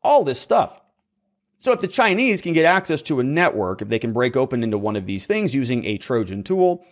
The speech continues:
well, they can basically get access to anything. And now that the senators are concerned about it with Russia, we're concerned about it with China, and we're concerned about it really with our own U S government. You can see here,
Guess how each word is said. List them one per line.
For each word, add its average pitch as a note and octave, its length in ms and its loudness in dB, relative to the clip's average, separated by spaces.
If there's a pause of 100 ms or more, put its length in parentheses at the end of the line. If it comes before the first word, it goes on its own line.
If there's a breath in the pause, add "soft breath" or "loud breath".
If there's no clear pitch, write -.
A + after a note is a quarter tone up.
(140 soft breath)
well, - 180 2
they G3 140 4
can F3 160 2
basically D#3 420 2
get A2 140 2
access F#2+ 360 -2
to - 100 -12
anything. - 400 -16 (340 loud breath)
And E3+ 260 0
now E3+ 260 4
that F3 120 2
the D#3 80 -4
senators D#3 420 2
are C#3+ 60 0
concerned C#3 360 0
about B2 200 4
it G2 80 0
with G#2+ 140 -4
Russia, D3 500 2 (220 loud breath)
we're A2 80 -8
concerned C3+ 340 -2
about A#2 260 2
it F2+ 80 0
with F2+ 140 -8
China, C#3 560 0 (680)
and F3 100 -8
we're F#3+ 100 -2
concerned A3+ 360 0
about D#3 260 4
it C3+ 40 0
really G#3+ 260 2
with B2 160 -2
our C3+ 120 4
own D#3 220 2
U D#3+ 220 2
S D3+ 140 2
government. A#2+ 500 0
You G#2 80 -12
can C3+ 120 -6
see D3 200 -2
here, D3+ 280 2